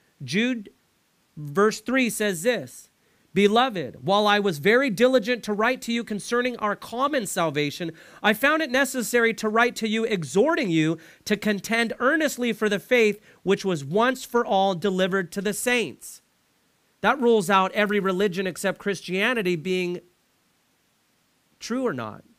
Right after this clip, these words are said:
Uh, Christianity is truth.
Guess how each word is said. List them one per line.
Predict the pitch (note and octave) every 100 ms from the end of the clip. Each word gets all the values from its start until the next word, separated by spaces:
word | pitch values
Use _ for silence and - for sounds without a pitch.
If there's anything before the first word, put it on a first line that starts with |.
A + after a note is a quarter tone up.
| _ _ _ _ _ _ -
Uh, | E3+ D3+ - _ _
Christianity | - A#3 - A3+ A#3+ A#3+ A3
is | G3+
truth. | - C4 C4+ B2+ -